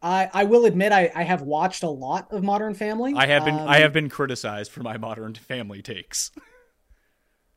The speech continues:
Speaker 1: But this is the thing, it's like, I, I've watched it, but I, I would never, I would never feel passionately about it one way or the other. It's, it's just such a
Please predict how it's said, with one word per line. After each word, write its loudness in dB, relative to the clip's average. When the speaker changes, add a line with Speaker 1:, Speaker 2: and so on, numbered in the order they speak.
Speaker 1:
But 0
this 2
is 4
the 2
thing, 4
it's 0
like, -2
I, -8
I've 2
watched 0
it, -4
but 2
I, 0
I 4
would 0
never, 2
I 0
would 0
never 4
feel 0
passionately -2
about 0
it -4
one -4
way -2
or -4
the -6
other. -2
It's, -12
it's -8
just -2
such -2
a 0